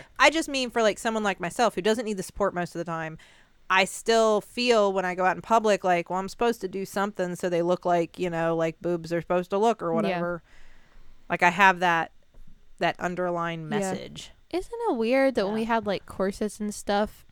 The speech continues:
Speaker 2: it covered all the parts of your body except for where bras cover?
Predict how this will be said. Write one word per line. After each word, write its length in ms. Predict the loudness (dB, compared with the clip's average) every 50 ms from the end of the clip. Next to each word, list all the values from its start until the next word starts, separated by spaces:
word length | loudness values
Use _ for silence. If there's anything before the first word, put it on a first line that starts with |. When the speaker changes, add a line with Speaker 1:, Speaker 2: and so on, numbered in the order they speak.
| _ -12 -6
Speaker 2:
it 180 | -6 -6 -6 -4
covered 360 | -4 -2 -2 0 0 0 0
all 120 | 2 0 0
the 120 | 0 -2
parts 280 | -2 -4 -4 -4 -4 -4
of 60 | -4
your 120 | -4 -4
body 360 | -2 -2 -2 -2 -2 -2 -4
except 400 | -6 -8 -10 -8 -8 -8 -8 -6
for 100 | -6 -6
where 180 | -4 -4 -4 -4
bras 300 | -4 -4 -4 -4 -4 -6
cover? 400 | -6 -6 -6 -6 -4 -6 -6